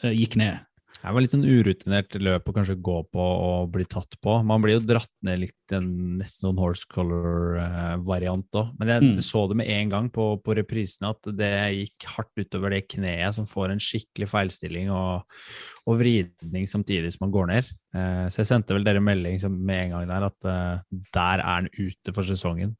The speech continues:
Speaker 2: Og
Speaker 1: Mm.
Speaker 2: det var han også da nyhetene kom, eh, så det på leppene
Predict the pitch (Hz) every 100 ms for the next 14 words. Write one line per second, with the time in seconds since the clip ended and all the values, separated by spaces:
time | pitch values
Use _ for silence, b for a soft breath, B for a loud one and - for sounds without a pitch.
0 | - - 101 104 92 92 - - - -
1 | - - - _ - - 101 98 98 98
2 | 92 87 90 90 - - 113 104 _ 113
3 | 107 104 95 95 92 95 90 87 - -
4 | 90 87 90 90 87 90 b b b b
5 | _ _ - 131 120 110 117 120 120 123
6 | 123 117 113 113 110 113 113 120 120 120
7 | 117 _ 98 98